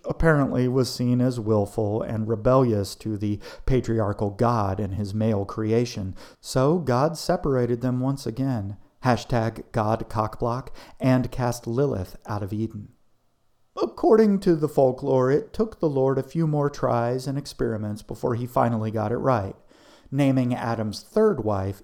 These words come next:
Eve, meaning life or breath. But, of course, she didn't exactly live up to those docile expectations any more than her dark sister.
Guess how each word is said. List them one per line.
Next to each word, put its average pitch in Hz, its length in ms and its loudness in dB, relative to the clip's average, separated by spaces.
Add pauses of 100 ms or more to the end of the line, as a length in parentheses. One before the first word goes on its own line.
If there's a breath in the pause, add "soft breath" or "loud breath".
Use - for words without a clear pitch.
Eve, - 540 -6 (420 soft breath)
meaning 113 300 2
life 110 640 -4 (140)
or 120 140 -4
breath. 110 680 -2 (680 soft breath)
But, 123 320 4
of - 140 -6
course, 117 400 0 (160)
she 160 280 -2
didn't 107 240 0
exactly 107 460 -2
live 110 240 0
up 107 160 -2
to 107 80 -6
those 104 240 -2
docile 110 640 0
expectations 117 880 -2 (260 loud breath)
any 120 200 2
more 113 260 2
than 110 180 0
her 110 140 0
dark 107 300 -2
sister. 113 560 -6